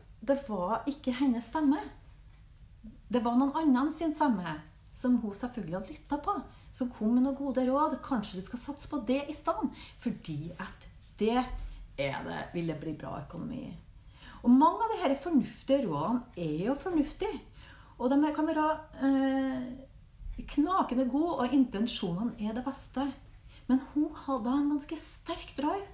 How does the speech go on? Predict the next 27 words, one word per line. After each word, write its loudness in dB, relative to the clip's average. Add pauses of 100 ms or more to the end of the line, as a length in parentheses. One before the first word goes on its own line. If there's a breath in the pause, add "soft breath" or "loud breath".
(320 loud breath)
og -4
en 0
ganske -2
sterk, -6
jeg 6
vil 0
kalle 2
det 6
magefølelse, 2 (560 loud breath)
på -6 (240)
et -8
annet -2
område. -8 (2250 loud breath)
Um, 6 (1400)
nå 10
jobber 2
jeg 0
ikke -4
med 0
henne 2
lenger, -4 (120)
men 4
her 2
om 4
dagen 2
så, -8 (360)
eh, -4